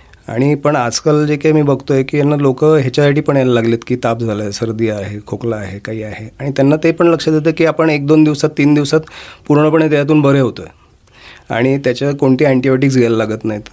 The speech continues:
किंवा कोणते पॅरासिटामॉल घ्यायला लागत नाही, कोणतं कफ सिरप घ्यायला लागत नाही, कोणतेही काही जुलाबाची गोळी घ्यायला लागत नाही. आणि ते न घेतासुद्धा तो पेशंट पटकन बरा होतो आणि ते बरं होताना त्याला त्या जे काही आपण बाकीचे औषध घेणार आहोत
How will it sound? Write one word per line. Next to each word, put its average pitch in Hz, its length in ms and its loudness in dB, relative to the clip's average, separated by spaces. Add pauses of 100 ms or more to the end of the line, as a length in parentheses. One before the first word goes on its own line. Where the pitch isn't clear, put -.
किंवा 120 180 -4
कोणते 117 440 0
पॅरासिटामॉल 123 800 -4
घ्यायला 107 280 -2
लागत 101 200 -10
नाही, 110 140 -8
कोणतं 113 340 -4
कफ 120 240 -2
सिरप 127 300 -2
घ्यायला 104 280 -4
लागत 98 200 -12
नाही, 98 140 -10 (360)
कोणतेही 113 340 -2
काही 127 140 0
जुलाबाची 123 460 0
गोळी 123 280 4
घ्यायला 110 200 0
लागत 95 300 -10
नाही. 92 140 -12 (540)
आणि 123 280 -2
ते 156 120 2
न 170 140 2
घेतासुद्धा 139 680 -2 (160)
तो 143 80 -2
पेशंट 160 340 0
पटकन 165 360 2
बरा 139 160 2
होतो 98 300 -8 (180)
आणि 127 340 0
ते 160 80 4
बरं 143 260 2
होताना 143 580 2
त्याला 127 260 -2
त्या 156 280 0 (260)
जे 127 100 -2
काही 156 120 0
आपण 143 260 2
बाकीचे 135 300 -2
औषध 135 220 0
घेणार 123 300 2
आहोत 101 140 -6